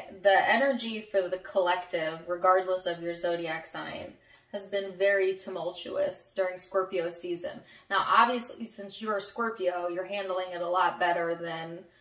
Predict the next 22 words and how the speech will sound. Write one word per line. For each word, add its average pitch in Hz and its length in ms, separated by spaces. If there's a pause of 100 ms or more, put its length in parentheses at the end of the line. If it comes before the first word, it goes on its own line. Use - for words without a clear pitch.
(380)
some 233 300
of 240 100
your 262 140
fellow 208 420
zodiac 185 560
signs 175 400
who 185 80
are 175 260
not 185 280
used 349 260
to 180 80
this - 220
energy. 180 680 (380)
But 220 120
it 208 160
is 247 140
a 262 60
bit, 208 280
like, 180 240
of 175 140
a 170 180 (140)
dizzying, 180 920